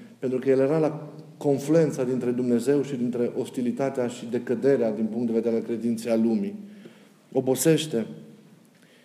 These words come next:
Și atunci, la un moment dat, Îngerul Domnului îl hrănește, îl trezește, îl hrănește, îl adapă.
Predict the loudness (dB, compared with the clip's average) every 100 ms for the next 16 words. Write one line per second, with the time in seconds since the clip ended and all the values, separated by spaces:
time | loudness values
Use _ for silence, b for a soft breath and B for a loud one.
0 | b b b b b b _ _ -2 0
1 | 2 2 4 2 2 2 0 0 -2 0
2 | 0 2 0 0 -2 0 2 2 -2 -4
3 | -4 -2 0 2 6 4 4 0 0 2
4 | 2 2 0 0 2 2 0 -2 -6